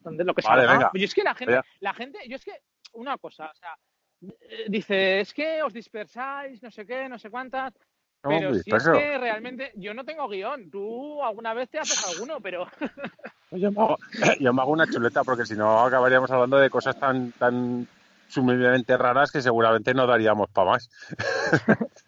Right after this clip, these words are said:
Speaker 2: Bueno,
Speaker 1: Por
Speaker 2: yo
Speaker 1: cierto,
Speaker 2: tengo,
Speaker 1: hoy es,
Speaker 2: tengo
Speaker 1: hoy es podca-, podcast perro, ¿eh? Si oís ruidos
Speaker 2: Ah,
Speaker 1: raros
Speaker 2: ¿es
Speaker 1: y tal,
Speaker 2: podcast perro?
Speaker 1: es que, sí, hoy es podcast
Speaker 2: Bueno,
Speaker 1: perro.
Speaker 2: bueno, bueno, pues guay, guay. Pues de todas formas, la gente no se lo creerá, porque tu perro, macho, ni ladra, ni,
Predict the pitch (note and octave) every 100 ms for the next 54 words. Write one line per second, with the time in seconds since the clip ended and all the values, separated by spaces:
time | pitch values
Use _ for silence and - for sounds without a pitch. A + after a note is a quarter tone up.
0 | _ G#3 A3 E3+ C3+ G#3 A3+ A#3+ G#3+ B3
1 | C#3 G#3+ A#3 A3 A#3 G3+ - _ G#3 G3
2 | F3+ - G3 D#3+ F3+ A3+ F3 F3 F#3 _
3 | _ F#3+ G3 F#3+ F3+ C3+ - C#3+ F#3+ G#3
4 | C3 F#2+ A#2 F#3 F3 D#3 _ _ _ F3+
5 | D#3 _ _ _ _ E3+ - E3+ - G2+
6 | F2+ E2+ - _ _ _ - - F2+ F2+
7 | G#2+ F#2+ - _ F#2 F#2 G#2+ G#2 A2+ _
8 | - - - - A2+ G#2+ G2+ G2+ G#2 A#2
9 | - _ _ _ A2+ A#2 A2 B2 B2+ D3+
10 | C#3 B2 A2 A#2+ B2+ A#2+ G#2+ A2 G2 G2+
11 | A#2+ A#2 C#3+ D3+ A#2+ A#2 G2+ G#2 A2 B2+
12 | C#3+ C#3+